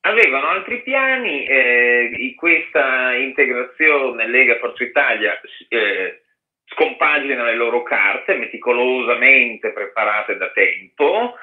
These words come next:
e quindi piantano il broncio, eh, tengono il broncio. E quanto al Sud,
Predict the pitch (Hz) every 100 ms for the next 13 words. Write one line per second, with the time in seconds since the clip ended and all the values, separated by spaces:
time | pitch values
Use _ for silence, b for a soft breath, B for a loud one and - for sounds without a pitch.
0 | B B B B - - - - 247 285
1 | 247 165 147 139 - - - - - -
2 | 143 123 127 135 123 127 202 165 117 110
3 | - 110 98 92 127 135 147 135 160 202
4 | 190 185 254 277 - 127 120 - 127 120
5 | 113 117 117 - - - - - - -
6 | 202 143 - 214 214 180